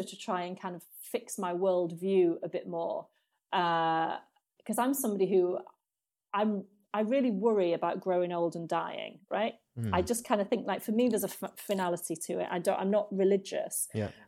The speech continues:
Speaker 1: Um,
Speaker 2: yeah.
Speaker 1: and so I kinda think, "God, our life is so short and it's over in a flash." And I find that quite alarming.
Speaker 2: Mm, yeah, yeah.
Speaker 1: This book is kind of, I feel like it's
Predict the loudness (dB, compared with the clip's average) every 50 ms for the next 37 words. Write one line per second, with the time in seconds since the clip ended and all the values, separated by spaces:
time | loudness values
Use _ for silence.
0 | 2 4 4 4 4 2 -2 -2 -2 0 0 2 4 4 4 4 2 0 -4 -2
1 | -2 -2 -2 -2 -4 -6 -6 -6 -8 -6 -6 -4 -6 -6 -6 -4 -2 -2 0 2
2 | 2 2 2 0 0 -4 -10 -10 -8 -6 -6 -6 -4 -4 0 2 2 4 2 2
3 | 0 -2 0 2 2 4 2 2 0 -2 -6 -4 -4 0 2 2 2 2 2 0
4 | 0 -2 -4 -6 -6 0 2 2 2 0 -2 -8 -10 -12 -10 -8 -6 -4 -4 -4
5 | -4 -2 -2 0 0 0 0 -2 -4 -4 -2 -2 0 2 4 4 4 4 4 2
6 | 0 -2 -4 -6 -4 -4 -4 -4 -6 -8 -10 -10 -6 -4 -4 -4 -4 _ _ -8
7 | -2 0 0 0 0 -2 -4 0 4 4 6 6 4 2 -2 -6 -18 -20 -20 -8
8 | 0 2 2 2 0 -4 -6 -4 -2 -2 0 -2 -2 -4 0 0 2 2 2 2
9 | -2 -6 -6